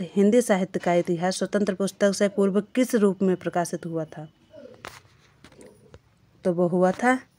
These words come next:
हिंदी शब्द सागर की भूमिका। अगला question है,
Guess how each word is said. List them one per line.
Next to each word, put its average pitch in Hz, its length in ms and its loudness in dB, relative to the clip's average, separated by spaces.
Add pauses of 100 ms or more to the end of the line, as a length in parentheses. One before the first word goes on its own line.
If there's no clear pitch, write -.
(200)
हिंदी 185 560 4 (320)
शब्द 175 340 -4
सागर 160 380 -4
की 180 140 -2
भूमिका। 151 500 -10 (1800)
अगला 180 240 2
question 226 360 2
है, 262 140 0